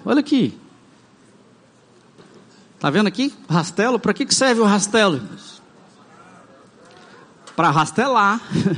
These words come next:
<laughs> Ora, bolas. Pra você tirar as coisas. O que que eu disse lá? Lê lá. A pá. Tô aqui a pazinha. Olha aqui que bacana. O que que se faz com a pá? Você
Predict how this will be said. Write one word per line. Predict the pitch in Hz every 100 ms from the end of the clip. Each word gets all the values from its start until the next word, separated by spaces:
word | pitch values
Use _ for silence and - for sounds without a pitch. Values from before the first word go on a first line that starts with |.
| 135 - -
<laughs> | - - - - - - - 143
Ora, | 147 135
bolas. | 120 117 98 95 - - - - - - -
Pra | 143 147
você | 170 - 190 196 226 269 - -
tirar | - 302 240
as | 269 -
coisas. | 262 202
O | 170
que | 214
que |
eu | 220
disse | 185 - 190
lá? | 131 101 - - - - _ _ _ _ _ _ _ _ _ -
Lê | 156
lá. | 165 107 - - _ _ _ -
A | 165
pá. | - 262 240 143 - - _ _ _ _ _ - -
Tô |
aqui | 220 247
a | 262
pazinha. | 247 240 226 247 160 104 - - -
Olha | 151
aqui | 196 262
que | 277
bacana. | 185 - 254 359 - - - - - - - - - - - - - -
O | -
que | 302
que |
se | 349
faz | - 311 -
com | 262
a | 247
pá? | - 233 143 120
Você | 165 190 - 262 277